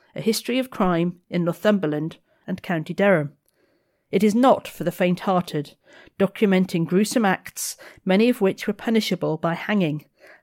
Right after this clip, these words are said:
the last of which took place in nineteen sixty-four, with it finally being outlawed a few years later. In his book,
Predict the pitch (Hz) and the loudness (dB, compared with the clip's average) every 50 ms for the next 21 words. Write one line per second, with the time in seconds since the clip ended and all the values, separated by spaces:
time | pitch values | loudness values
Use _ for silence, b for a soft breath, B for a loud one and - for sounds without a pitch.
0 | B - 202 226 269 294 - - - 185 170 - 160 160 160 - - - - 233 | B 2 2 4 4 4 0 -2 -4 -4 -4 -2 -2 -4 -4 -6 -6 -2 -2 -2
1 | - - - - 170 160 165 - - - - - 196 175 175 180 190 202 214 - | -2 -2 -4 -4 -4 -2 -4 -4 -6 -8 -8 -4 -2 -2 0 0 0 0 -2 -2
2 | - - - 190 180 180 180 180 - - 165 - - - 196 - - 208 196 180 | -4 -4 -2 -2 0 0 -2 -2 -4 -6 -8 -8 -8 -10 -10 -6 -4 -2 0 0
3 | 160 156 147 - B B B B B B B - 202 190 202 - - - - 254 | 0 0 -2 -6 B B B B B B B 0 0 0 0 -2 -2 -2 0 0
4 | 262 269 233 190 160 160 160 160 190 190 208 214 220 214 208 - - - 175 156 | 2 2 2 2 2 0 0 0 0 0 0 0 0 0 0 -2 0 0 0 2
5 | 156 160 165 170 - - _ - 185 - - 202 190 180 160 151 151 165 - 214 | 2 0 -2 -4 -6 -12 _ -10 -10 -8 -4 -4 -2 0 0 0 -2 -2 -2 -2
6 | 214 233 220 - - 151 143 - _ b b b b b b b b b b 180 | -2 -2 -2 -4 -6 -8 -8 -10 _ b b b b b b b b b b 0
7 | 190 226 311 302 269 - - 170 165 - - - | 2 4 4 2 2 2 2 2 2 0 -4 -20